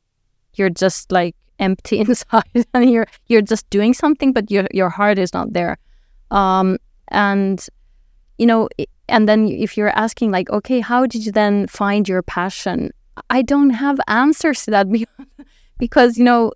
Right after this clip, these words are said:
uh, things,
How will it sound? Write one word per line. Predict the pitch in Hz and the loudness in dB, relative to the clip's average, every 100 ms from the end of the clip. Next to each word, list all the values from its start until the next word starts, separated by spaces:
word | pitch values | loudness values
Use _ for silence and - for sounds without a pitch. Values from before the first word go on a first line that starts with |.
| - | -2
uh, | 214 208 196 196 - _ _ _ _ _ _ _ _ _ _ _ _ - | 2 4 2 0 -6 _ _ _ _ _ _ _ _ _ _ _ _ -2
things, | 240 285 339 - - | 2 4 2 -2 -12